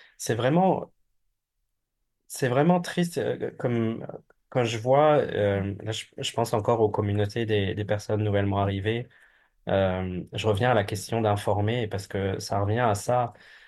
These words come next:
C'est sti-, c'est stigmatisé encore, alors qu'il y a vraiment une mauvaise compréhension de à quoi ressemble la maladie aujourd'hui.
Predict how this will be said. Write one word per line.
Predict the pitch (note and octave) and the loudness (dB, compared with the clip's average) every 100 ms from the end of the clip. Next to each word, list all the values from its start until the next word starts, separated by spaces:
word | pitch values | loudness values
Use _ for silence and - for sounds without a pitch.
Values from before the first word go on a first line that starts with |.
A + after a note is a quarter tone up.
| _ - | _ -12
C'est | - A2+ | -4 -4
sti-, | - C#3 - | -4 -10 -6
c'est | - | -4
stigmatisé | C#3 - D3 D3 D3 - C#3 B2+ C3 E3 F#3 | -2 -2 2 2 2 -2 -4 0 2 4 4
encore, | A#2+ A#2 - C#3 F#3 G#3 - _ _ _ - | 0 -2 2 4 4 0 -8 _ _ _ 0
alors | A#2+ B2 | 0 0
qu'il | - A#2+ | -2 -2
y | |
a | |
vraiment | A2+ B2 D3 C3 | 0 -2 -2 -2
une | A2+ | -2
mauvaise | A2+ A#2 A#2 | 0 0 -2
compréhension | - A2+ - A2+ A2 - C#3+ C3 | -4 -6 -2 -2 -2 -2 -2 0
de | A2 | 0
à | - G#2 | 0 -4
quoi | - B2+ | 2 2
ressemble | A#2+ G#2+ A#2 A#2 | 2 -2 -4 -4
la | G2+ | -2
maladie | G2 F#2+ F#2 G2 | 0 0 -2 -4
aujourd'hui. | G2+ F#2 F#2+ F#2+ G#2 | -4 -4 -4 -6 -8